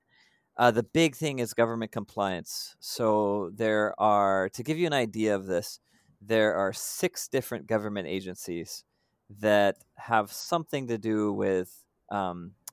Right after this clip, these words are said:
payroll compliance. Uh, whether that's privacy concerns handled by the N P C, the National Privacy Commission, or just simple taxes, you know, coming from B I R. Uh, and so,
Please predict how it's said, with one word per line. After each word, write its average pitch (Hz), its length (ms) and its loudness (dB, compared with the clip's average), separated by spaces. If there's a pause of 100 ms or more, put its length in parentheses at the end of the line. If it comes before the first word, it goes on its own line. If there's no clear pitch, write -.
(140)
payroll 110 320 2
compliance. 85 760 -8 (540)
Uh, 107 220 4
whether 131 260 2
that's 123 300 2 (100)
privacy 143 540 2
concerns 147 600 -6
handled 104 280 -6
by 95 160 0
the 87 300 -2
N 92 180 -8
P 92 160 -12
C, 131 360 -4
the 101 120 -4
National 98 320 -10
Privacy 123 380 -2
Commission, 110 560 -8 (400)
or 107 680 4
just 107 220 -6
simple 113 320 -2
taxes, 98 840 -4
you 98 100 -10
know, 92 300 -8
coming 98 220 -8
from 95 180 -10
B 98 160 -2
I 92 160 2
R. 80 240 -2 (960)
Uh, 110 320 4
and 120 140 -4
so, 131 380 2